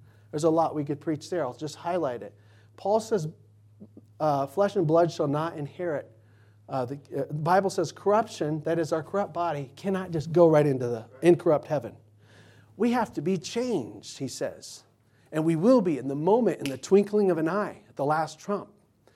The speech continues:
And "For the trumpet shall sound, and we all be, we're gonna be changed." He says, "You gotta,"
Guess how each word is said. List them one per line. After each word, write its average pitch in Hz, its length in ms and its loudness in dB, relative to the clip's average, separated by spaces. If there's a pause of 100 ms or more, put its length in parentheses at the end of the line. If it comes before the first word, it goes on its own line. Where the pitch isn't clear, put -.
(340)
And 151 360 0
"For 165 100 0
the 143 80 -2
trumpet 147 280 -2
shall 147 140 -6
sound, 175 360 -4
and 131 80 -4
we 135 100 -8
all 143 160 -4
be, 143 160 -4 (320)
we're 147 140 -6
gonna 143 100 -4
be 143 100 -4
changed." 196 540 -8
He 165 80 -6
says, 147 260 0
"You 139 120 -2
gotta," 175 420 2